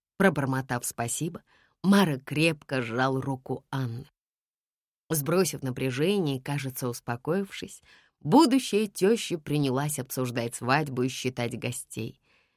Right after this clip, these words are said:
И тут официальный жених окончательно растерялся. «Всё, всё», успокоила его пани Тереза. «Конечно, я не права. И стол, и количество гостей мы будем обсуждать с вашей матушкой, верно?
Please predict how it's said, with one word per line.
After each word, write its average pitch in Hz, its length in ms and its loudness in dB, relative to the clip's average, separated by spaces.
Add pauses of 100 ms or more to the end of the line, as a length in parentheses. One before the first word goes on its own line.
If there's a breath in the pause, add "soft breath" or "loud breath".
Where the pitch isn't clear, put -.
(140)
И 196 120 4
тут 392 220 4
официальный 254 640 0
жених 151 400 0 (120)
окончательно 135 720 -4
растерялся. 120 840 -6 (640)
«Всё, 147 380 -2
всё», - 380 -12 (580)
успокоила 139 640 0
его 123 260 -2
пани 123 360 -6
Тереза. 123 460 -8 (460 soft breath)
«Конечно, 131 640 -4 (300)
я 285 200 4
не 123 140 -4
права. - 480 -8
И 269 180 2
стол, - 440 -2
и - 60 -4
количество 147 600 0
гостей 143 420 0
мы 151 120 2
будем 139 240 2
обсуждать 131 560 -2
с - 60 -10
вашей 127 360 -2
матушкой, - 560 -8
верно? 131 360 -6